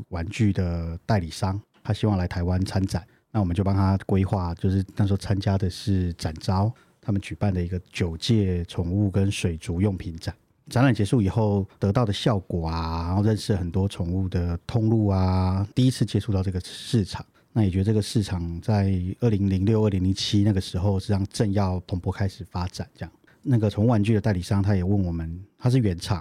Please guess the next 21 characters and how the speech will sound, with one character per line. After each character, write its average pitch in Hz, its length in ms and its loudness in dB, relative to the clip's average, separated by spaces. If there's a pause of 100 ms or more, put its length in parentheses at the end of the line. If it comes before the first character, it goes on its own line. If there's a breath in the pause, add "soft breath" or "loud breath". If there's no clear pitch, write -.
啊， - 220 -20
他 104 80 0
是 104 60 2
一 - 20 2
个 95 100 2
荷 92 220 0
兰 90 220 2
公 92 200 -2
司， - 240 -6
在 90 140 0
香 95 240 -2
港 85 240 -4
注 92 180 -2
册 85 280 -4
的 92 100 -10
一 85 100 -8
个 85 380 -8
荷 - 140 -4
兰 87 120 -2
公 85 160 -4
司， 82 320 -8